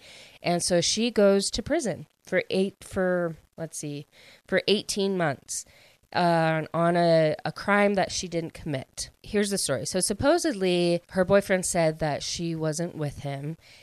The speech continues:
and that she took her key card, went to the jewelry store that she worked at for four years and turned the cameras off, stole jewelry, turned the cameras back on, and then went back home.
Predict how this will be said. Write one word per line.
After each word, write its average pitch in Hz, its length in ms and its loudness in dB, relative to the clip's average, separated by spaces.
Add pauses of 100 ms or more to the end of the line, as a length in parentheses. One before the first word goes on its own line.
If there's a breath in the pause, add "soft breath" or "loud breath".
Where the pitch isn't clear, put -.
(140 soft breath)
and 156 220 -2
that 147 180 -2
she - 220 -4
took 196 220 0
her 180 140 -2
key 170 220 -4
card, 156 460 0
went 165 280 0
to 170 400 -2
the 165 120 -4
jewelry 156 460 0
store 151 260 -2
that 139 140 -6
she 147 320 -8 (120)
worked 214 300 2
at 165 160 0
for 156 100 -8
four 226 400 2
years 175 680 0 (560 loud breath)
and 175 520 2
turned 202 260 2
the 208 60 2
cameras 175 440 0
off, 160 240 0
stole 190 360 -2
jewelry, 165 720 0 (400 soft breath)
turned 196 200 2
the 196 60 2
cameras 185 340 -2
back 170 240 0
on, 156 520 0
and 160 220 -4
then 151 160 0
went 147 220 -2
back - 220 -4
home. 120 420 -8